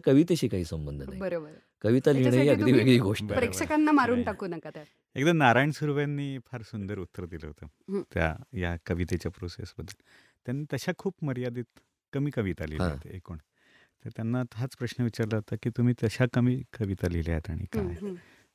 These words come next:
Speaker 3: तर त्यांनी छान उत्तर दिलं होतं. ते म्हणाले की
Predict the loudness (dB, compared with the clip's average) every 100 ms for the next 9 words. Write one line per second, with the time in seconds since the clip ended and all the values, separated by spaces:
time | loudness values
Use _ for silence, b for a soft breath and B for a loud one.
0 | _ _ -8 -4 -2 -4 -2 -2 -2 -2
1 | 0 0 -2 -4 -4 -2 0 0 -4 -6
2 | -4 -4